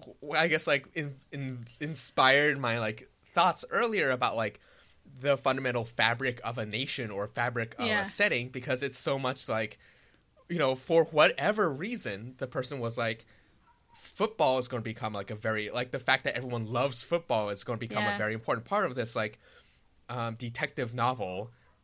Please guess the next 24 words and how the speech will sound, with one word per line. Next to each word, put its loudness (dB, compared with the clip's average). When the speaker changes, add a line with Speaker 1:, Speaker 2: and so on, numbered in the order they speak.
Speaker 1:
about 0
hunting -8
down, 0
like, -10
a -16
kidnapper," -4
and, -4
like, -2
also 2
Anne -2
Boleyn 0
and -2
also, 0
like, 0
Henry -2
the 0
eighth, 0
and, -2
like, 0
and 0
all 4
of -2
this, -2
like, -4